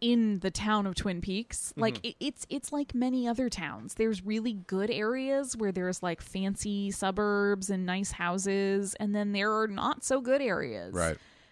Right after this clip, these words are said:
Speaker 1: And so I like that this movie, I think, manages to make it feel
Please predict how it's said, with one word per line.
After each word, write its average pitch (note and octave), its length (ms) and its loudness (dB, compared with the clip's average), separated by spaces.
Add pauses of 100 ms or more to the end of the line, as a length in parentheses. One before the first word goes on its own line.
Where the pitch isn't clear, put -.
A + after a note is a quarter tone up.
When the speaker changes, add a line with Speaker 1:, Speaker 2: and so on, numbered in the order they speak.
(520)
Speaker 1:
And C4 180 2
so C#4+ 140 6
I C4+ 100 8
like B3+ 380 2
that A#3+ 160 4
this A#3 200 2
movie, G#3+ 380 6
I G3+ 120 2
think, C4+ 340 0
manages A3 600 4
to A#3 120 4
make G#3 280 2
it - 140 -2
feel G3+ 680 2